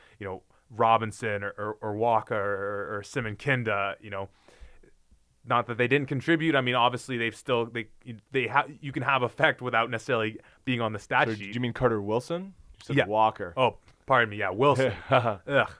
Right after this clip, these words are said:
Speaker 2: Cam Walker. He was also a weapon at defensive end for Guelph a little while
Speaker 1: <laughs> Yeah,
Speaker 2: back,
Speaker 1: and,
Speaker 2: but
Speaker 1: uh, they ain't, bl-, they ain't blitzing Elijah Walker all that much,
Speaker 2: No.
Speaker 1: much. But yeah, so, uh, a
Speaker 2: But there
Speaker 1: very
Speaker 2: was,
Speaker 1: good
Speaker 2: there
Speaker 1: day.
Speaker 2: was a decent amount of pressure all the same.
Speaker 1: Mm-hmm.
Speaker 2: Uh,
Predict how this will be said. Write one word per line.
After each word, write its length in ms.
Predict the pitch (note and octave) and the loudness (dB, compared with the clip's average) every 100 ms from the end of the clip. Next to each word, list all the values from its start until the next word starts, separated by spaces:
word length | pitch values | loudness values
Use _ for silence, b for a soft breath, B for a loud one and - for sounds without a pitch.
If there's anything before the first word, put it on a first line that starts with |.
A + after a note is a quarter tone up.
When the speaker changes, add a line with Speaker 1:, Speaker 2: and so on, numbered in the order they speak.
| - | 4
Speaker 2:
Cam 220 | D#3+ D#3+ | 6 8
Walker. 360 | D3 D3 A#2+ G2+ | 10 8 6 0
He 160 | B2 | 2
was 160 | C#3+ C3 | 4 6
also 280 | C#3 C#3 C3 | 6 6 6
a 40 | |
weapon 300 | B2 B2 A2 | 6 6 4
at 100 | G#2 | -6
defensive 360 | A2 G#2 G#2 G#2 | -8 -8 -6 -2
end 180 | A2 | -2
for 100 | G#2+ | -4
Guelph 260 | F#2+ A2 G#2 | -2 0 0
a 20 | |
little 160 | G2+ G2+ | -2 -2
while 160 | G#2 | 2
Speaker 1:
<laughs> 20 | D3+ | 4
Yeah, 60 | |
Speaker 2:
back, 300 | - E3 A#2 | 6 6 6
Speaker 1:
and, 100 | C3 C3+ | 0 -2
Speaker 2:
but 100 | D3 | -4
Speaker 1:
uh, 40 | - - | -6 -2
they 160 | C3+ | 4
ain't, 220 | C#3+ D3 A#2+ | 4 4 0
bl-, 80 | |
they 160 | D3 C#3 | -2 -2
ain't 120 | D3 | 0
blitzing 300 | C#3 C#3 C#3+ | 0 -2 0
Elijah 380 | B2 B2 B2+ A2+ | 4 6 4 4
Walker 340 | A#2 A#2 - D#3+ | 2 2 4 4
all 140 | A#2+ | 4
that 140 | A2+ | 2
much, 180 | G#2+ G#2 | 0 -2
Speaker 2:
No. 320 | G#2 G#2+ G#2 G#2 | -2 0 -2 0
Speaker 1:
much. 200 | A2 - | -2 0
But 120 | G#3 | 2
yeah, 200 | A#3 A2+ | 4 2
so, 260 | - D3 B2 B B - - | 2 0 0 B B -18 -8
uh, 120 | C3 | 2
a 40 | |
Speaker 2:
But 120 | F3+ | 6
there 100 | E3+ | 10
Speaker 1:
very 80 | A3 | 10
Speaker 2:
was, 100 | A#3+ | 8
Speaker 1:
good 80 | G3 | 4
Speaker 2:
there 100 | G3+ | 6
Speaker 1:
day. 20 | |
Speaker 2:
was 120 | C4 A#3+ | 6 4
a 40 | |
decent 260 | A3 G#3 G#3+ | 0 0 4
amount 200 | G3+ D3 | 6 6
of 60 | |
pressure 400 | - C3+ C3 C#3 | 6 4 4 4
all 120 | A#2+ | 4
the 80 | G#2+ | 2
same. 380 | - A2 A2 D3+ | -4 -6 -6 -6
Speaker 1:
Mm-hmm. 280 | C3+ A#2 F#2+ | -8 -8 -2
Speaker 2:
Uh, 460 | A#2 A#2 A#2 A2+ | 0 2 4 2